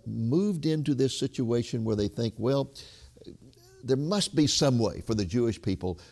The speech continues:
uh, to be saved other than Jesus Christ because they're so, uh, rejecting of, of Jesus, and yet at the same time,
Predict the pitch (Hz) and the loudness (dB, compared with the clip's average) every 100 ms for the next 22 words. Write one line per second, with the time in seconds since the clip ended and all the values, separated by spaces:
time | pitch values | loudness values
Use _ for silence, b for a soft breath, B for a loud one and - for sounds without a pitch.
0 | B - 92 95 98 104 107 - 101 98 | B -2 0 0 0 0 -2 0 0 0
1 | 95 107 117 104 95 104 110 87 - 92 | 0 0 0 -2 -2 -2 -2 -4 -4 -4
2 | 92 - - 107 101 104 - 156 151 117 | -2 -4 -2 -2 0 -4 0 2 2 0
3 | 110 104 104 104 87 123 - 117 101 85 | 0 0 -2 -2 0 -2 -2 -8 -6 -8
4 | 98 - 101 87 107 120 95 98 - 101 | -8 -6 -4 -2 0 0 -2 -4 -6 -4
5 | 98 123 - B B B 110 101 104 147 | -2 -4 -6 B B B -6 -4 -4 -2
6 | 143 127 123 123 | -2 -2 -2 -2